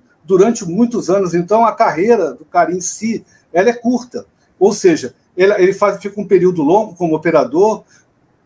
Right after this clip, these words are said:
sai, depois volta pra comandar a unidade, às vezes volta pra, pra mais nas áreas administrativas de planejamento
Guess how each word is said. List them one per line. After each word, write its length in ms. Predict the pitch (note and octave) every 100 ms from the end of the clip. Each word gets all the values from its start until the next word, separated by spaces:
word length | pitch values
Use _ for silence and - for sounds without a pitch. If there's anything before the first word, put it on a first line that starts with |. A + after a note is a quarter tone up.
| _
sai, 640 | - - F3+ F#3+ G#3 G3 E3
depois 400 | E3 E3 G3 F3+
volta 480 | - G3+ G#3+ - F3+
pra 160 | F3
comandar 500 | E3+ F3 D#3+ C3+ E3+
a 40 | E3
unidade, 560 | C#3+ A#2+ F3 G3+ D#3+
às 100 | D3+
vezes 340 | E3+ E3 C#3+ -
volta 580 | F3 G3 F3+ - A#2+ - _ _ _ -
pra, 320 | E3+ E3 D#3
pra 540 | - D#3 D3+ D3+ C#3+ C3 - _ D3
mais 340 | F#3+ F#3+ - _ _
nas 240 | D#3 D#3 F3
áreas 240 | E3+ D#3+
administrativas 680 | D#3+ D#3+ E3 F3+ F3+ F3+ D#3+
de 80 | D#3+
planejamento 1000 | D#3+ C#3+ D#3 D3+ A#2+ D#3+ G#3 G3 F#3+